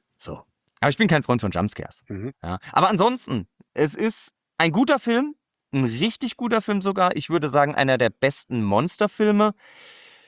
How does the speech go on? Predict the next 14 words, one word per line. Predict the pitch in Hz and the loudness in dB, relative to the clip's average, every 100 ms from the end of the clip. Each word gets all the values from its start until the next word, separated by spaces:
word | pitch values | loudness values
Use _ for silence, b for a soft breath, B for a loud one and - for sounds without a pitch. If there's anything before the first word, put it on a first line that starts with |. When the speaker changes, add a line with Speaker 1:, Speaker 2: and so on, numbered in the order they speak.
| B _ _ | B _ _
Speaker 1:
Wie | 180 | 0
gesagt, | 175 185 - | 2 2 0
der | |
hat | 175 | 0
für | 165 | 2
mich | 208 | 2
ein | 196 | 2
bisschen | 202 190 | 0 2
nachgelassen. | 185 196 165 143 143 | 2 2 0 0 0
Ich | 139 | 0
hatte | 196 269 | 0 0
den | 262 269 | 0 2
mal | 226 208 | 4 4
bei | 175 170 | 4 2